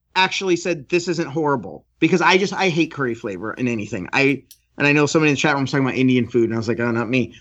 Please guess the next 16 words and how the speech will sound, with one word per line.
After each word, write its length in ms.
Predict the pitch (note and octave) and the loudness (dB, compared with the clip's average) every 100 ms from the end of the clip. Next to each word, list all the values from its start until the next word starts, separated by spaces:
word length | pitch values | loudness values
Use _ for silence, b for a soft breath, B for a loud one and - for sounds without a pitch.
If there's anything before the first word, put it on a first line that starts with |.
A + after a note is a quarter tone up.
| - | -2
But 260 | D3+ - _ _ _ _ _ - | -2 -2 _ _ _ _ _ -2
this 300 | G3+ B3+ C#4+ | 0 2 0
was 160 | G#3 | 0
even, 600 | F3+ F#3 F3 E3+ D#3+ C#3 - _ _ _ _ _ _ _ _ | 0 0 2 2 2 -2 -10 _ _ _ _ _ _ _ _
like, 120 | E3 G3+ | -2 0
they 100 | A3 | 0
even 260 | A#3+ B3 | 2 2
did 240 | G#3+ D#3 C#3+ | 2 0 0
this 200 | F#3+ - | 0 0
correctly, 720 | - C3+ A2 - F#2 - - _ _ | -2 -2 -2 -8 -12 -12 -16 _ _
which 240 | E3 E3+ | 0 0
kind 200 | - F#3 F#3 | 0 2 2
of 100 | - | 0
blew 180 | F3 | 0
me 160 | E3+ D#3 | 0 0
away. 420 | C#3 D#3+ B2 F2+ | 2 2 0 -4